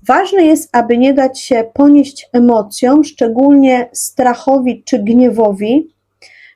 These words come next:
które tylko wzmacniają atak. Zamiast walczyć, po prostu nie wchodź w grę. Twoja energia jest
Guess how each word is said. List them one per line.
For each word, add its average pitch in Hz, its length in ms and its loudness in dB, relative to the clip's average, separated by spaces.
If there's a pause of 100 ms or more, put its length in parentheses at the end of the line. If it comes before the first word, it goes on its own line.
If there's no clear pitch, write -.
które 277 340 0
tylko 330 420 0
wzmacniają 247 880 0
atak. 190 420 -8
Zamiast 302 560 0
walczyć, 240 840 -2 (840)
po - 160 -2
prostu 339 540 0
nie 262 240 2
wchodź 226 400 -4
w 196 100 -6
grę. 196 340 -2 (720)
Twoja 392 380 0
energia 277 540 2
jest 269 260 -2